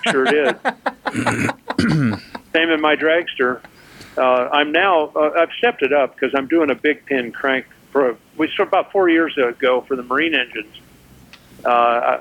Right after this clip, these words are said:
I increased the, the crank throw diameter, uh, did a split cap rod, uh, spent about two years with Carrillo iterating that rod, uh, to get one that would clamp down round.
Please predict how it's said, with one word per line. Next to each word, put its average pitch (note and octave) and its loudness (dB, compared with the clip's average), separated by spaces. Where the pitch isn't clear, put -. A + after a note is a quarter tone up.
I - 2
increased D3 -2
the, C3 -4
the B2+ -4
crank E3+ 0
throw E3 2
diameter, D3 0
uh, A#2 0
did D3 0
a B2 0
split D#3 -2
cap C#3+ 0
rod, C#3 2
uh, A2+ 2
spent D#3 0
about C3+ 0
two F3 -2
years D3+ 2
with C3+ -4
Carrillo C3+ 2
iterating C#3+ 2
that B2 0
rod, B2+ 2
uh, A#2 0
to C3 -4
get C#3 0
one B2+ -4
that C3 -4
would B2 -6
clamp D3+ 0
down C3 -2
round. B2 -4